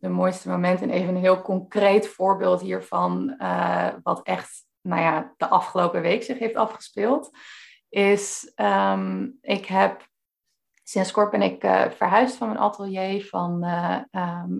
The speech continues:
in een klein plekje in Utrecht naar het, eh, huis van mijn oma, die, eh, een tijd geleden is overleden. En dat is een prachtige plek, echt een gigantische tuin, midden op de Veluwe. Ehm, en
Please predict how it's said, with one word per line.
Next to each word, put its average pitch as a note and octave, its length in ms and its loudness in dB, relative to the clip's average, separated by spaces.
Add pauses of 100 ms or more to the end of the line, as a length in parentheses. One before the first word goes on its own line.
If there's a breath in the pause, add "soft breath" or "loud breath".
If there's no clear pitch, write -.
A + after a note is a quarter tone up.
in F#3+ 320 -8
een F#3+ 160 -8
klein F#3 300 -2
plekje F#3 600 0
in F3 320 -4
Utrecht G3+ 380 -2
naar F3+ 580 -2 (140)
het, F3 480 -2
eh, F#3 280 0
huis F3+ 260 2
van F#3 120 -6
mijn E3+ 400 -6
oma, G#3+ 380 4
die, F#3+ 380 -8
eh, F#3 240 -8
een F#3 160 -12
tijd F3+ 260 -4
geleden F3 320 -8
is - 100 -14
overleden. F3+ 760 -4
En F3 80 -8
dat - 120 -8
is F3 200 -8
een F3+ 300 -4 (680 loud breath)
prachtige G#3+ 760 2
plek, F3+ 340 -2
echt - 280 -8
een F#3+ 120 -6
gigantische G3 640 -2
tuin, F3+ 480 2
midden F#3+ 220 0
op F#3+ 80 -6
de G#3 100 -8
Veluwe. F3+ 920 -2
Ehm, F3+ 640 -4 (880)
en G#3 600 0